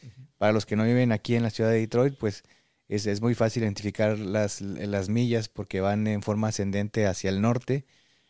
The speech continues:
Speaker 2: Entonces, están localizados en Warren, en la milla doce, en el mil cuatrocientos tres, eh, East, em, twelve Mile, ahí en Madison Heights.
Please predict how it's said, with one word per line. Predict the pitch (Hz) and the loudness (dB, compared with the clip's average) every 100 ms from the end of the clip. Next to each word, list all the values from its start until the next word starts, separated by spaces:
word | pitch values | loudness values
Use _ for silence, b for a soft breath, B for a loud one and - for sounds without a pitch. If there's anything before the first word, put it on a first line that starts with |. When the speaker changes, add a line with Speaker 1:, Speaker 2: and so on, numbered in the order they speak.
| b | b
Speaker 2:
Entonces, | 104 120 139 131 | 0 0 2 -2
están | - - 123 | -2 -2 0
localizados | 131 127 107 120 127 131 - - | 0 0 0 4 4 4 -2 -4
en | 113 117 117 | 0 0 2
Warren, | 113 131 147 156 165 | 6 8 8 4 2
en | 127 | 2
la | 120 | 2
milla | 131 147 | 2 4
doce, | 143 156 - 180 170 - _ b b b b b b | 4 4 6 4 2 -6 _ b b b b b b
en | 110 113 113 | 6 6 6
el | 110 107 104 104 | 6 4 2 2
mil | 104 127 | 2 4
cuatrocientos | 147 123 120 123 135 - | 4 2 2 2 0 2
tres, | 131 143 - 120 | 2 2 0 -2
eh, | 107 101 98 _ _ _ _ - | 0 -2 -4 _ _ _ _ -4
East, | 117 135 - - | -2 -2 -4 -6
em, | 117 104 98 95 95 - _ | 0 0 0 -4 -6 -10 _
twelve | 120 123 | 2 2
Mile, | 123 123 139 156 - B B B | 4 4 4 2 -2 B B B
ahí | B 107 117 | B 2 4
en | 120 | 2
Madison | 117 120 117 107 | 2 0 -2 -2
Heights. | 123 143 151 - | 0 0 0 -12